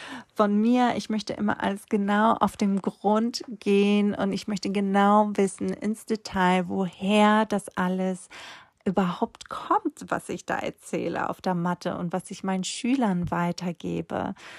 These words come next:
Und ja, mein großer Wunsch ist, <laughs> vielleicht finden sich auch andere Menschen, die sich, äh, dafür interessieren, sich für die Geschichte des Yogas interessieren, für die Philosophie des Yogas, woher das alles überhaupt eigentlich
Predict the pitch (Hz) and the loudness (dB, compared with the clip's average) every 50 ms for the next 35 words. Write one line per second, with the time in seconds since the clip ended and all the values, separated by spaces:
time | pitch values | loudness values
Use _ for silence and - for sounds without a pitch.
0 | - - - - - - - - _ _ _ _ _ - 202 185 185 185 185 185 | -18 -18 -20 -20 -20 -20 -20 -20 _ _ _ _ _ -2 0 0 2 2 2 2
1 | 185 180 180 - 185 170 165 165 160 160 - _ _ _ _ _ - - _ _ | 2 0 0 0 0 0 0 -2 -4 -6 -10 _ _ _ _ _ -20 -20 _ _
2 | - - - - - - - - - _ - - 226 202 190 190 185 185 - - | -20 -20 -20 -20 -20 -20 -20 -20 -20 _ -16 -10 -6 -4 -2 -2 -2 -4 -6 -6
3 | 202 185 - 202 180 - - 190 190 170 - - - - - - - - - - | -8 -6 -4 -4 -6 -4 -4 -6 -6 -6 -8 -10 -10 -8 -6 -4 -2 0 0 0
4 | - - - - - - 240 240 226 - 247 - - - 226 202 - - 208 175 | 2 2 2 2 2 0 0 0 -2 -4 -4 -6 0 4 4 4 4 2 -2 -2
5 | - - - 202 196 202 208 196 196 185 190 220 - 285 - - - - - - | -2 -2 0 0 2 4 4 4 4 4 2 0 -2 -4 -4 -6 -8 -10 -12 -14
6 | - - - - - - 196 190 185 - - - 185 190 185 180 190 180 180 185 | -18 -20 -20 -16 -6 -2 -2 0 0 -2 -4 -4 -2 -2 -2 0 0 0 0 0
7 | - - - - 180 175 175 175 175 175 - 175 170 - 190 - 185 185 - - | -4 -6 -6 -4 -2 -2 0 0 0 0 -2 -4 -4 -2 -4 -4 -4 -4 -6 -4
8 | 196 190 - - - 220 220 214 202 202 190 196 190 - - 180 170 - 190 175 | -6 -6 -4 -4 -2 0 2 2 2 2 0 -2 -4 -6 -4 -6 -6 -6 -6 -6
9 | - - 185 - - 208 196 - - 190 - 190 175 - - 196 185 175 185 175 | -6 -6 -6 -4 -4 -4 -4 -4 -6 -4 -4 -6 -8 -4 -4 -4 -2 0 -2 -4
10 | - - - 165 - - 185 180 - - - 185 170 170 165 165 165 - - 185 | -4 -4 -10 -10 -10 -8 -10 -10 -10 -10 -10 -8 -6 -4 -4 -4 -6 -8 -12 -12
11 | - 175 165 - - 175 170 170 160 - 175 165 - - 196 196 196 - 190 170 | -10 -10 -10 -8 -8 -4 -4 -4 -4 -4 -6 -8 -6 -6 -6 -4 -2 -2 -4 -4
12 | - - 165 165 - 160 160 - - 170 175 175 170 165 180 180 180 185 196 202 | -4 -4 -4 -2 -2 -2 -4 -4 -2 -2 0 0 0 -2 -2 -2 0 2 4 4
13 | 202 - 180 170 - - - 180 175 175 170 - - - 165 180 180 165 175 170 | 2 2 0 -4 -6 -4 -2 -2 0 -2 -2 -4 -8 -8 -8 -6 -6 -4 -4 -4
14 | 165 - - - - 160 160 160 165 165 156 - | -4 -6 -8 -14 -10 -8 -8 -8 -8 -10 -14 -16